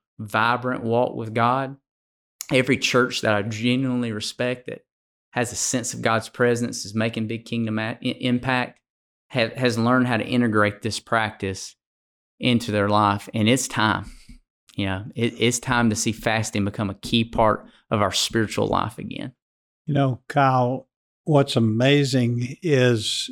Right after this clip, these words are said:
Speaker 2: and you referenced this, there is a movement right now that is, ha-, as far as I can tell, has not been orchestrated by anybody
Speaker 1: Right.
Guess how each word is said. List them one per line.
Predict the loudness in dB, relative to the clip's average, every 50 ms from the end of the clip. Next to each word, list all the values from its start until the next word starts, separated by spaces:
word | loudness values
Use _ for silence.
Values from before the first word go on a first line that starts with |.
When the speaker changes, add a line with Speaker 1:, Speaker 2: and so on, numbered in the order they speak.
| -6 -4
Speaker 2:
and | 0 2 2 4
you | 4 4 4
referenced | 4 4 2 2 0 -2 -2 -2 -2 -4 -2
this, | -2 0 0 -2 -4 -6 -8 -12 -14 -16 _ _ _ _ _ _ _ _ _ _ _ _ _ _ -6
there | -4 0 2 4 4 4 4
is | 4 2
a | 2 2
movement | 4 4 4 6 4 4 4 2 0 0 0
right | 2 2 4 4 4 2
now | 2 2 2 2 2 2 0
that | 0 0 0 0
is, | 0 -2 -4 -8 -10 -8 -4
ha-, | 0 0 0 0 -2 _ _ _ _ _ -4
as | -4 -4 -4
far | -2 2 2 4 4
as | 4
I | 2 2
can | 2 2 2 2
tell, | 2 4 4 4 2 2
has | 0 -2 0 2
not | 4 4 4 4 2
been | 0 -2 -2 -2 -4 -2 0
orchestrated | 2 2 2 0 -4 -4 0 2 2 4 4 4 2
by | 0 0 -2 -2 -6 _
anybody | -4 0 2 4 4 4 4 4 4 4 2 0 -4 -6 -10 -14 -18
Speaker 1:
Right. | -20 -20